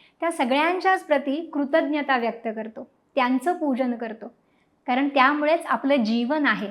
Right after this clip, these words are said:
आपल्याला आरोग्य मिळतंय आणि आपल्याला आनंद मिळतोय.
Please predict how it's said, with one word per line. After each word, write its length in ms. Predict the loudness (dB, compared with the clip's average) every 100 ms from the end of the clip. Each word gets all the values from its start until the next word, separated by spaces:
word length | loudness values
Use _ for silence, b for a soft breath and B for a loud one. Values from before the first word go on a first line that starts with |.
| -8
आपल्याला 380 | -8 0 2 4
आरोग्य 580 | 4 4 4 4 2 0
मिळतंय 380 | 0 -2 -6 -14 -18 _ _ _ -2
आणि 140 | 0
आपल्याला 380 | 2 0 -2 -2
आनंद 440 | 0 0 -2 -4 -6
मिळतोय. 380 | -10 -12 -16